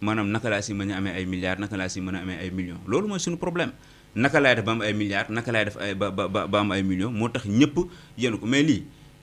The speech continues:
bu dee coow li daf si am ni, normalement, dynamique bu mu dugg nii, ñëpp a si ko waroon a encouragé. Pour ñu renégocier waat contrat yi. Déjà, ku jóge mille cinq cents dem ba mille sept cents, bu doon loolu rek de.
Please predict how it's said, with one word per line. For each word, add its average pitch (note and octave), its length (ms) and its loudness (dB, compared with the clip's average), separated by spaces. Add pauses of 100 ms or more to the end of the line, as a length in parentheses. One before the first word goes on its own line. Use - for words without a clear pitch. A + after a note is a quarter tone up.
(240)
bu A2+ 140 4
dee D#3+ 140 6
coow D#3 180 4
li A#2 60 2
daf A2+ 100 -2
si - 100 -8
am G2+ 140 -2
ni, F2+ 140 -4
normalement, C3 540 2 (160)
dynamique C#3+ 400 10
bu B2+ 80 8
mu B2 100 8
dugg G#2+ 200 4
nii, F2 160 0 (120)
ñëpp C#3 220 6
a D3 40 8
si C#3 80 -2
ko A#2+ 80 0
waroon G#2 240 2
a G2 140 0
encouragé. G2 400 -4 (500)
Pour C3 120 2
ñu A#2+ 140 8
renégocier B2 520 8
waat G2+ 180 2
contrat F#2+ 400 -2
yi. - 60 -12 (580)
Déjà, C3+ 360 6
ku C#3+ 140 2
jóge C#3 180 6
mille B2 120 6
cinq A#2 200 2
cents G2+ 120 2
dem A2+ 160 4
ba A#2+ 60 4
mille G#2+ 140 4
sept - 180 -4
cents, G2+ 140 0
bu G#2+ 120 6
doon F3+ 120 10
loolu C#3+ 260 8
rek A2 140 4
de. G#2 80 -6